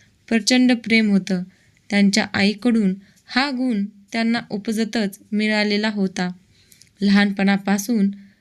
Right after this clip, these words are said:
अनेक श्वान त्यांच्या कुटुंबातील सदस्य म्हणून त्यांच्याबरोबर राहिले.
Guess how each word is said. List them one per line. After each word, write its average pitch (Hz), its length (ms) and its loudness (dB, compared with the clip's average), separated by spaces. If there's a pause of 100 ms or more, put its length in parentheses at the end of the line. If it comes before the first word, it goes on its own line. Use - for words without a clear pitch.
(140)
अनेक 277 320 0
श्वान 247 440 2 (100)
त्यांच्या 220 340 -2
कुटुंबातील 226 800 0 (420)
सदस्य 233 560 0
म्हणून 226 480 4
त्यांच्याबरोबर 214 920 0
राहिले. 185 460 2